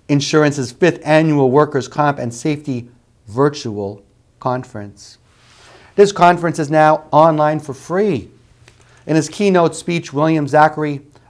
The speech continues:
Vice President of Risk Management for Safeway Incorporated, talked about the top ten cost drivers for workers' compensation claims. Mister Zachary's recommendations in-, included connecting utilization review and bill review processes for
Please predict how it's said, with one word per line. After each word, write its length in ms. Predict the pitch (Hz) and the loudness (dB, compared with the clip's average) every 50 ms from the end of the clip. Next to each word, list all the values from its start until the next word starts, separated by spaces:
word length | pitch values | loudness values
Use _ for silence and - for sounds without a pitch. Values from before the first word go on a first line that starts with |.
| - | -4
Vice 320 | 101 113 147 170 175 - - | 2 4 4 4 2 0 -8
President 560 | - - - 165 156 143 156 156 151 139 143 | -8 -2 0 0 0 0 -2 -4 -4 -4 -6
of 140 | 117 104 120 | -6 -4 -2
Risk 260 | 143 160 156 - - | -2 -2 -2 -2 -4
Management 480 | 139 143 143 151 151 131 135 147 131 | -2 0 0 0 -2 -2 -6 -8 -8
for 100 | - 127 | -8 -10
Safeway 500 | 120 120 - - 156 151 143 147 - 147 | -10 -10 -6 -4 -4 -4 -4 -4 -4 -4
Incorporated, 720 | 135 123 120 - 151 147 143 - - 135 131 131 131 120 - _ _ _ _ _ - | -4 -6 -6 -4 -4 -4 -4 -4 -6 -6 -4 -4 -6 -10 -12 _ _ _ _ _ -2
talked 300 | - 180 180 180 - - | 0 0 0 0 -2 -2
about 320 | 143 139 143 143 139 - - _ _ _ _ | 2 2 2 2 2 -2 -14 _ _ _ _
the 80 | - 127 | -12 -12
top 600 | 123 - - 214 165 190 190 185 180 185 - _ _ | -12 -12 -10 -6 -2 0 2 2 0 -2 -10 _ _
ten 380 | - - 165 160 160 165 165 | -12 -6 -4 -2 0 -2 -2
cost 460 | 160 160 - - 147 156 175 165 - - | -4 -8 -6 -2 0 0 0 0 -2 -6
drivers 500 | 135 131 131 131 131 127 143 147 147 - | -2 0 2 2 2 2 0 -2 -4 -4
for 120 | - 135 | -6 -6
workers' 400 | 123 123 131 127 127 - 147 139 | -4 -2 -2 -4 -4 -6 -12 -12
compensation 760 | - - 127 113 107 - 117 110 - 117 110 110 - 131 123 | -10 -10 -10 -10 -10 -12 -14 -14 -12 -10 -12 -10 -12 -12 -14
claims. 560 | 120 - 151 156 156 156 151 131 - - - _ _ _ _ _ _ _ _ _ _ _ _ _ _ _ _ _ _ _ _ _ - | -12 -8 -6 -4 -2 -2 -2 -4 -6 -10 -16 _ _ _ _ _ _ _ _ _ _ _ _ _ _ _ _ _ _ _ _ _ 0
Mister 280 | 160 185 185 - - 135 | 0 0 0 -2 -6 -4
Zachary's 580 | 113 131 147 143 151 151 - 131 131 120 104 | 0 4 4 4 4 2 0 -4 -4 -4 -2
recommendations 840 | 123 135 131 - 131 120 120 117 107 127 131 139 139 143 147 135 120 | -2 -2 -2 -2 -4 -6 -6 -6 -4 -4 -4 -4 -4 -4 -4 -4 -4
in-, 180 | 135 127 - - - _ _ | -6 -8 -8 -12 -20 _ _
included 580 | - 160 160 - - 202 196 180 165 131 - - - _ _ _ | -6 -6 -4 0 4 6 6 6 6 4 -2 -14 -20 _ _ _
connecting 500 | - - 156 147 151 156 156 - 170 160 | -4 -2 2 2 2 2 0 -2 -2 0
utilization 720 | 156 151 156 151 151 147 143 135 156 156 156 156 - 147 | 0 0 2 2 2 2 2 2 0 -2 -2 -4 -6 -6
review 720 | 143 135 120 113 139 151 160 156 151 151 151 151 151 147 147 | -6 -6 -6 -6 -4 -2 -2 0 0 0 -2 -2 -2 -4 -4
and 260 | - 123 120 117 117 | -4 -4 -4 -4 0
bill 160 | 151 156 156 | 0 0 2
review 280 | 143 139 127 143 151 135 | 0 -2 -2 -4 -6 -6
processes 800 | - - 143 139 143 143 - 151 143 139 - - 147 143 139 135 | -4 -2 0 0 0 -2 -4 -6 -6 -6 -4 -2 0 0 0 -2
for 260 | 139 - 131 117 120 | -4 -6 -6 -6 -8